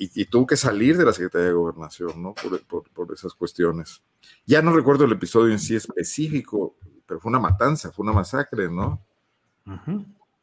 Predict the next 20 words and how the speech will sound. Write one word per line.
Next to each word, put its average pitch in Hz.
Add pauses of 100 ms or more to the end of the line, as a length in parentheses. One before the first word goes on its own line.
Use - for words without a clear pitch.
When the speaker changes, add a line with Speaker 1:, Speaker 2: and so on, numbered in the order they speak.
(1000)
Speaker 1:
Porque 87 (120)
o, -
o, 95 (180)
o 101
fue, 117
o 101
fue 104
la 113
eclosión 104
del 104
zapatismo 92
cuando 87
estaba 92
Patrocinio 90
secretario 85
de 87
Gobernación. 87 (1500)
Speaker 2:
Eh, 92 (1600)
pues, 151
eh, 135